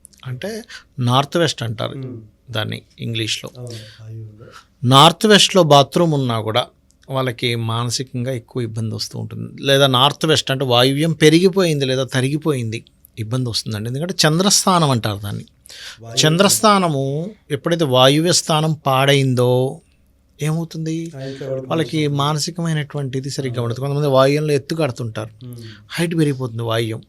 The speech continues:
Speaker 1: ఆ, నేనైతే ఒక కేసు నేను చూశాను.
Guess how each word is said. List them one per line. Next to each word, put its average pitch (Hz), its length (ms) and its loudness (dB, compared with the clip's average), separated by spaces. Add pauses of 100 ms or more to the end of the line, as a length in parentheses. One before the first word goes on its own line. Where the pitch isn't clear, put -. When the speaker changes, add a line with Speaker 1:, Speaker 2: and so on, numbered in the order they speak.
(600)
Speaker 1:
ఆ, 143 440 -8
నేనైతే 156 340 -2
ఒక 165 200 -4
కేసు 160 400 -2
నేను 156 120 -6
చూశాను. 143 640 -6